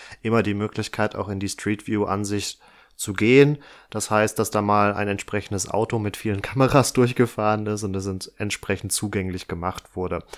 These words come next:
Ähnlich, finde ich, verhält es sich bei Stonehenge und Pompeji, um jetzt bei diesen Beispielen zu bleiben. Man kann durchlaufen, man hat aber nicht immer den besten Blick auf vielleicht Sachen, die einen interessieren, weil eben immer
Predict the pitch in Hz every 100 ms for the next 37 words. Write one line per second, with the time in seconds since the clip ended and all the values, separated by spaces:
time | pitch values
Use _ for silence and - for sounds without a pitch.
0 | - - - - 107 120 127 - 120 113
1 | 110 - 104 101 104 104 101 101 95 -
2 | 101 104 107 104 - 98 98 - - 90
3 | 113 131 147 - 101 101 - - 95 92
4 | 95 92 110 - 104 95 - 90 92 101
5 | 123 139 139 - - - - _ - 117
6 | 120 127 131 131 139 151 160 151 156 165
7 | 180 180 - _ _ - 117 117 110 120
8 | - 113 117 113 120 - 117 117 113 104
9 | 113 - - 117 110 - 107 135 - 123
10 | 113 - 110 107 104 - 101 110 120 104
11 | 110 98 104 101 - 98 - - 127 156
12 | 135 110 - 107 107 101 107 107